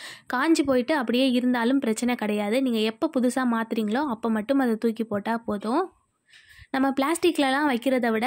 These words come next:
அதாவது பிளாஸ்டிக்லலாம் இப்ப இந்த தோரணம் கிடைக்குது. அதை விட நீங்க காஞ்சு போன இந்த மாவிலை தோரணம் வீட்ல விட்டிருந்தீங்கனாலே நல்லது தான். அதுக்கப்புறம் மாவிலை தோரணம் வந்து பார்க்கறதுக்கு நல்லா இருக்கணும், அதோடயே மங்களகரமா இருக்கணுங்கிறதுக்காக இதுவும் ஒரு சாமியா தான் நம்ம வழிபடுறோம்.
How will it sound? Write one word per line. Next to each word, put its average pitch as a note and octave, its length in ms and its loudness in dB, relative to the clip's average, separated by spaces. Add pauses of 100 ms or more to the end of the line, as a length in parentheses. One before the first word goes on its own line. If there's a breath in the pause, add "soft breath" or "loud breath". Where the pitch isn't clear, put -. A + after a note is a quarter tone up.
அதாவது B3 300 2
பிளாஸ்டிக்லலாம் B3+ 640 0
இப்ப C4+ 120 -2
இந்த A3+ 120 0
தோரணம் A#3 380 0
கிடைக்குது. G#3+ 420 -2
அதை A#3+ 240 -2
விட B3 200 0 (380 loud breath)
நீங்க C4 260 2
காஞ்சு C#4+ 360 0
போன C4 240 0
இந்த B3 240 2
மாவிலை B3 380 2
தோரணம் A#3 440 0
வீட்ல A3+ 260 -2
விட்டிருந்தீங்கனாலே G#3+ 760 -2
நல்லது G#3+ 460 -2
தான். A3+ 220 -4 (600 soft breath)
அதுக்கப்புறம் D#4+ 500 0
மாவிலை C4+ 380 2
தோரணம் A#3+ 380 0
வந்து A#3+ 180 2
பார்க்கறதுக்கு B3+ 540 0
நல்லா A#3 280 0
இருக்கணும், A#3 460 0
அதோடயே A#3 340 0
மங்களகரமா A#3 640 0
இருக்கணுங்கிறதுக்காக G#3+ 760 -2
இதுவும் C4+ 420 0
ஒரு A3+ 140 0
சாமியா A3 360 0
தான் B3 180 0
நம்ம A3 180 -2
வழிபடுறோம். G#3+ 580 -2